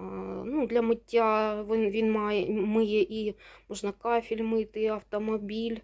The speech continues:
а, велосипед та будь-що.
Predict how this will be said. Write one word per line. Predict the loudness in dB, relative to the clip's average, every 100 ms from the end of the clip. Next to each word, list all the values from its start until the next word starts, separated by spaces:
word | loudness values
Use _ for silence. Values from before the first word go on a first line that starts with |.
| _ -20 -20 -20 -20 -12
а, | -8 -4 -4 -4 -6 -12 -16 -18 -14 0
велосипед | 6 8 6 2 0 0 0 2
та | 2 2
будь-що. | 0 -2 0 0